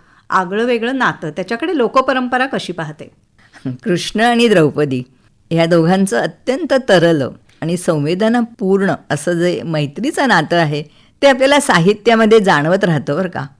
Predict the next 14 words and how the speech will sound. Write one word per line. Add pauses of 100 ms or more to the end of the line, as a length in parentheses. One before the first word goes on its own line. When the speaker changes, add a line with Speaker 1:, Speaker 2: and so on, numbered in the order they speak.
(320)
Speaker 2:
पण (120)
लोकपरंपरा (380)
जरा
वेगळा
विचार
करते
ह्या
बाबतीत. (140)
Speaker 1:
हम्म,
हम्म. (300)
Speaker 2:
अ,
म्हणजे
एक
असं